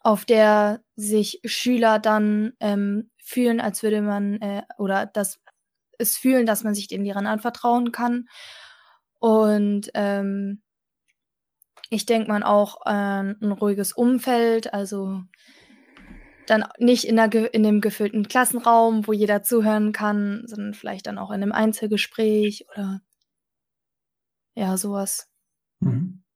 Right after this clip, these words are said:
Speaker 2: Ja, würde ich auch denken. Also die, die Vertrauensbasis ist erstmal das Entscheidende und, ähm,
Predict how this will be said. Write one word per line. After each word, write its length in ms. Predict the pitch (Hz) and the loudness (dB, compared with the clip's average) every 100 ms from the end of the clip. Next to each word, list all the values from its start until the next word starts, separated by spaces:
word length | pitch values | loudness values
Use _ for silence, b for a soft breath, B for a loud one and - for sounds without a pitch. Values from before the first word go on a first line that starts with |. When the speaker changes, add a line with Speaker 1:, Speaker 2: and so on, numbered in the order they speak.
| - | -2
Speaker 2:
Ja, 420 | 113 143 - - | 0 0 -4 -4
würde 180 | 110 117 | 0 2
ich 120 | - | 2
auch 120 | 117 | 2
denken. 220 | 147 117 | 2 0
Also 200 | 107 113 | 0 0
die, 360 | 113 117 110 110 | 0 2 2 0
die 100 | 113 | -2
Vertrauensbasis 800 | 120 - 107 147 143 135 135 120 | -2 2 2 2 2 2 2 -2
ist 160 | 127 120 | -4 -2
erstmal 280 | 120 120 | 0 2
das 120 | 117 110 | 0 0
Entscheidende 580 | 110 - 110 139 143 | 0 2 2 2 0
und, 220 | 127 120 - B B B B B B B | 0 0 -4 B B B B B B B
ähm, 760 | - 123 123 120 120 120 113 - | 0 2 4 4 4 2 0 -6